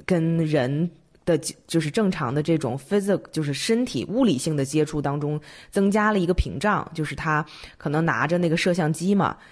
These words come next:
到处去拍人，他在跟人说话的时候，他都拿着一个摄像机那么拍来拍去的，就等于是在人跟人的交流之间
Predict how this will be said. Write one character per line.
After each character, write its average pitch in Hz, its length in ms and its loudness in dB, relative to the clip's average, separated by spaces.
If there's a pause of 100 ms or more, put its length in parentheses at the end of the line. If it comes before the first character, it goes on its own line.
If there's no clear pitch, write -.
(180)
到 160 160 4
处 156 160 0
去 151 140 -2
拍 165 260 2
人， 131 320 0
他 165 140 -2
在 165 80 0
跟 170 120 0
人 160 120 2
说 208 140 0
话 208 200 2
的 156 100 2
时 151 60 -2
候， 147 100 0
他 165 120 -2
都 165 120 2
拿 131 200 0
着 156 80 2
一 160 80 0
个 160 60 0
摄 165 140 0
像 156 160 -4
机 147 300 -6
那 160 80 -4
么 151 100 -2
拍 147 160 -6
来 147 140 0
拍 151 160 -2
去 151 220 -2
的， - 140 -4 (340)
就 175 100 2
等 143 180 0
于 143 60 0
是 180 160 0
在 165 260 0 (260)
人 156 200 0
跟 208 160 4
人 180 100 2
的 170 100 2
交 202 140 2
流 185 120 4
之 185 160 -4
间 190 220 2